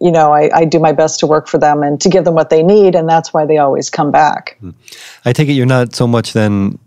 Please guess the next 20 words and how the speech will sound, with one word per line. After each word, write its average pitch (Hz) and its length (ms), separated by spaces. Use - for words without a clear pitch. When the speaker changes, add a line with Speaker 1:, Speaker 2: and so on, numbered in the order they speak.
Speaker 2:
you 101 100
know, 98 160
bumping 101 320
elbows 101 380
at, 95 180
at, 92 240
uh, 85 320
at 87 100
the 90 80
red 92 160
carpets 120 400
is, 80 220
any 85 220
longer, 80 340
or 90 160
do 87 80
you 92 60
still 95 180
do 92 160
that? 80 160